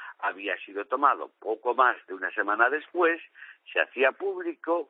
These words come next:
que Raúl Castro vendría a Roma para entrevistarse con Francisco, y así sucedió el domingo pasado con el éxito que todos reconocen. La visita que Bergoglio realizará a la Perla del Caribe del diecinueve al veintidós de septiembre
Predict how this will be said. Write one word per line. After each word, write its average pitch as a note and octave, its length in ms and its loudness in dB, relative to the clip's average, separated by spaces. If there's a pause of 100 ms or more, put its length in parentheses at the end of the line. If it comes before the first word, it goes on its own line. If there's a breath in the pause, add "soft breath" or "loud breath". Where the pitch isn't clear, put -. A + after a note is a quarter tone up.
que G#3 140 0
Raúl B2 420 4
Castro F3 400 2
vendría D#3 440 0
a - 20 4
Roma F3+ 340 2
para C#3+ 220 4
entrevistarse A2+ 680 -2
con C#3+ 200 -2
Francisco, E3+ 680 -2 (320 loud breath)
y F3 100 2
así C#3 380 2
sucedió D3+ 480 2
el G2+ 80 0
domingo G2 380 -2
pasado D3 480 2
con A2 240 0
el F#2+ 140 -2
éxito A#2 440 -2
que G2+ 160 -4
todos G2 420 2 (160)
reconocen. G#2 680 2 (600 loud breath)
La F3+ 160 6
visita G#3+ 420 0
que F#3+ 160 -2
Bergoglio D#3+ 540 2
realizará C#3+ 640 4
a - 20 0
la C3+ 140 2
Perla C#3 340 2
del C3 180 -2
Caribe B2+ 420 2
del G2+ 220 0
diecinueve A#2 640 0
al C#3+ 80 2
veintidós B2+ 480 -2
de D3 140 -6
septiembre C#3+ 680 0